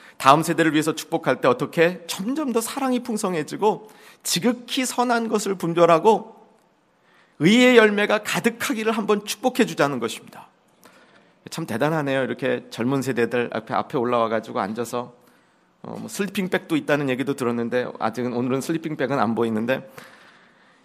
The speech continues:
이렇게 이 다음 세대를 우리가 축복할 때 무엇으로 축복할 것인가? 사랑이 점점 더 풍성해지고 지극히 선한 것을 분별하고 의의 열매가 가득하기를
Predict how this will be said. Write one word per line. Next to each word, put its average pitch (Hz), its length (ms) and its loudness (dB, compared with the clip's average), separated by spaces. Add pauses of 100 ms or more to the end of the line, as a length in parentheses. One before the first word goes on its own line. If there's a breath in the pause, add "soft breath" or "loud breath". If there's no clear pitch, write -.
(160 soft breath)
이렇게 170 400 -2
이 175 340 -2
다음 156 300 4
세대를 185 580 2
우리가 151 440 2
축복할 170 460 -6
때 131 600 0
무엇으로 170 520 0
축복할 165 440 -8
것인가? 107 600 -6 (600)
사랑이 180 440 -2
점점 131 360 -2
더 123 140 -2
풍성해지고 131 800 -8 (140)
지극히 156 440 -6
선한 151 380 -4
것을 127 300 -4
분별하고 107 680 -6 (580 soft breath)
의의 147 340 4
열매가 123 500 0
가득하기를 - 1040 -8